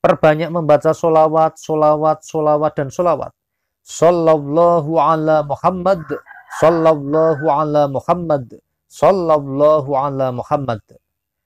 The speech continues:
Perbanyak membaca sholawat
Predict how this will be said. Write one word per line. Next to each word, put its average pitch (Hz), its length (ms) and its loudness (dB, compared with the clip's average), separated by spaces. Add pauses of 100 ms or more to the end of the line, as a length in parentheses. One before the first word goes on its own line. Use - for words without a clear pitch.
(300)
Perbanyak 185 640 0
membaca 147 640 0
sholawat 143 560 -2